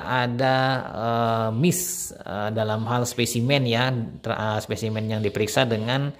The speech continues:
data pasiennya, sehingga, eh, hasilnya memang tepat sesuai dengan nomor rekam medik si pasien tadi, sesuai dengan umurnya, jenis kelaminnya, ya kan?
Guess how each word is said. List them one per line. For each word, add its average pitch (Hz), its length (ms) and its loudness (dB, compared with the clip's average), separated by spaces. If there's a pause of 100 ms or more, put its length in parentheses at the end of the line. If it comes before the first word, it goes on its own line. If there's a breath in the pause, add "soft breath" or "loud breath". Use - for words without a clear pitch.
(340 loud breath)
data 120 560 6
pasiennya, 110 800 -2
sehingga, 107 720 0 (560 loud breath)
eh, 113 320 2
hasilnya 117 480 2
memang 123 240 0
tepat 127 400 0
sesuai 120 320 2
dengan 123 320 0
nomor 117 400 2
rekam 107 560 0
medik 104 400 -2
si - 160 -6
pasien 95 480 -2
tadi, 92 640 -2
sesuai 101 400 -2
dengan 98 320 0
umurnya, 170 800 4
jenis 117 320 -2
kelaminnya, 143 960 0
ya 113 160 4
kan? 135 240 0